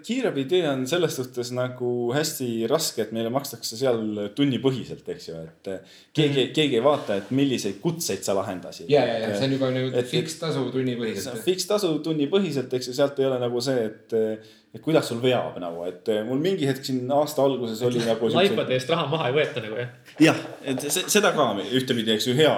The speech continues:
Speaker 1: eks ju, et, et kui sa eksid, eks ju, et keegi nagu sellest ei karista nagu vähemalt finantsiliselt. Aga no teistpidi ongi see, et aasta alguses siin oli, et hästi rasked valved, kuidagi juhtus mul, äh, hästi siuksed rasked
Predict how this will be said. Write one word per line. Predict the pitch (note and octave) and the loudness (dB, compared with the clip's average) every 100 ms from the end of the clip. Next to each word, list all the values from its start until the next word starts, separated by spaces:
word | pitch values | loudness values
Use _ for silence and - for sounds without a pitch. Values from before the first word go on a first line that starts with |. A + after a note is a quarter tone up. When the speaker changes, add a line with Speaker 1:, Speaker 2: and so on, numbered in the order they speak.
| F#2+ | 0
Speaker 1:
eks | F#2+ - | -4 -4
ju, | |
et, | G2 | -4
et | G#2+ G#2+ | -6 -6
kui | C3 | 2
sa | |
eksid, | D3 B2 B2+ A#2 | 4 4 0 0
eks | A2+ | 0
ju, | A#2+ | 0
et | A#2 | 0
keegi | C#3 A#2+ | 0 2
nagu | A2 | 0
sellest | A2+ A#2+ - | 0 0 -2
ei | A2+ | 0
karista | C3 A2+ - F#2+ | 0 0 -4 -8
nagu | F#2+ F#2+ F#2+ | -6 -4 -4
vähemalt | A2 G#2+ G2+ | -4 -6 -4
finantsiliselt. | A2+ A#2+ - E2 D#2+ - - - - - | -2 0 -2 -12 -16 -20 -20 -20 -20 -8
Aga | A2 | -2
no | A#2+ | 0
teistpidi | G3+ - C#3 | 0 -2 -2
ongi | C#3 A#2+ | -2 -2
see, | E3 C3 | -2 -2
et | A2+ | -2
aasta | C3+ C3+ C3+ | -2 -2 -2
alguses | C3 A2+ G#2+ | -2 -2 -6
siin | - A2+ | -6 -4
oli, | G#2+ | -4
et | A2 A2 - - _ | -4 -6 -16 -20 _
hästi | C3+ C3 A#2+ | -4 -2 2
rasked | A#2+ B2+ G#2+ F#2+ | 2 2 -4 0
valved, | A2 G2 F2 | 0 0 -4
kuidagi | C3+ C#3 B2 A#2+ | -4 -2 -2 0
juhtus | D#3+ D#3 G#2+ A2+ | -2 -2 -10 -6
mul, | A#2 A2 G#2+ | -4 -2 -2
äh, | G#2+ G#2+ - - | -2 -4 -10 -8
hästi | C#3 C3+ - | -6 -4 -6
siuksed | A2+ A2 A#2 | -10 -6 -2
rasked | C3 - G#2+ | -2 -2 -6